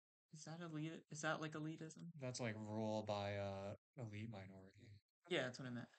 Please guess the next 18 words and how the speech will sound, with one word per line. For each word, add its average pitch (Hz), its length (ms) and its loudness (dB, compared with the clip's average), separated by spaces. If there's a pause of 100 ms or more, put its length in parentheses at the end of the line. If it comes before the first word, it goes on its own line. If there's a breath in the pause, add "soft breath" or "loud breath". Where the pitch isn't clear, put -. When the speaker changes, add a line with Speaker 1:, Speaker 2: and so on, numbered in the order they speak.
(460)
Speaker 1:
Yeah. - 60 -14 (960)
Which 165 180 2
would 165 140 6
just 160 180 6
mean, 156 320 2
or 214 220 8
no, 180 160 4
we 160 160 4
were, 185 320 4
we 165 160 0
could 190 140 0
be 185 100 4
a 160 40 2
republic, 143 560 -2
'cause 151 200 -4
technically 202 380 4
we're 156 200 6
elected. 123 460 0